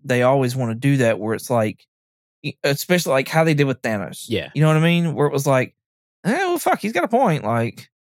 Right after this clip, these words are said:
Speaker 1: and so this would be the, again, the same kind of trope thing where it's like, "Look, I can either let ch-, nature take its course and it prune whoever it wants to prune, and it decimate thousands of millions of people in, in all these other universes,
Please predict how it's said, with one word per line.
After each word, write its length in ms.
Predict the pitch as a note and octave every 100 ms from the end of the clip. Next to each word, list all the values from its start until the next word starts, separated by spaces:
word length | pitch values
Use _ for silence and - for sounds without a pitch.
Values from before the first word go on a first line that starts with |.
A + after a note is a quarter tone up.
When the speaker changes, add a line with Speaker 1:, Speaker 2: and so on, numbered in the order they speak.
| _
Speaker 1:
and 140 | D3 C#3+
so 140 | D3
this 180 | C3+ D3
would 100 | D3
be 100 | C#3+
the, 140 | C3+ C3+
again, 380 | C3+ G3+ D3+
the 80 | C3
same 340 | - D#3 D#3 D3+
kind 200 | D#3+ C#3+
of 120 | -
trope 380 | - G3+ A3 -
thing 480 | C#3 A2 G#2+ C3 C#3+ _ _ _ _ _ -
where 280 | B2+ C3
it's 180 | B2+ -
like, 240 | C#3 A#2+ -
"Look, 320 | G3+ G#3 - -
I 160 | G#3
can 160 | A#3 A#3
either 220 | G#3+ F#3+
let 180 | F#3 F3+
ch-, 140 | - _
nature 360 | C3+ F3+ - G#3
take 260 | A3+ A3
its 140 | C3+ -
course 580 | - C3 B2 - - _ _ _ _ _ -
and 480 | B2+ A#2+ A2+ A2 - -
it 260 | C3 _
prune 380 | - E3+ G3+ G#3
whoever 360 | F#3+ F#3 F3 E3
it 60 |
wants 240 | C3 C#3 -
to 80 | B2+
prune, 460 | - A#2 E2 A#2 - _ _ _ _
and 100 | C3 C3
it 140 | G#2
decimate 460 | G#3 G#3+ F#3+ B2 - -
thousands 440 | G3+ A3 G#3 F#3
of 120 | D#3 D#3
millions 460 | C#4 C#4+ C4 G#3
of 80 | G3
people 380 | G#3+ F3+ E3 C3+
in, 260 | C#3+ C3+ C3+
in 200 | C#3+ C#3+
all 180 | F#3+ G#3+
these 140 | G3
other 140 | F3+ D#3+
universes, 680 | D3 B2 A2 - - -